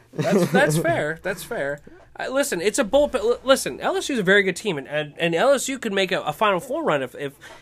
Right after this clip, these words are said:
Speaker 1: if they are give the opportunity. And that's one of those teams where every year I talk about, like,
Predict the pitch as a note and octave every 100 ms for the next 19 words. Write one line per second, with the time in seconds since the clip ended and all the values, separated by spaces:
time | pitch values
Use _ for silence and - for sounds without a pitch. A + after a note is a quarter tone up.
0 | - D3+ E3+ D#3 D#3 C3+ - _ - D3+
1 | D3 - D#3+ F3 F3 D#3+ D3+ C#3+ C4 C4
2 | A#2 C#3+ F3+ F3 G3+ G3 F3+ - A#3+ G3
3 | D#3 E3 E3+ F3 D3+ F#3 F3 D3 C3+ B2+
4 | C3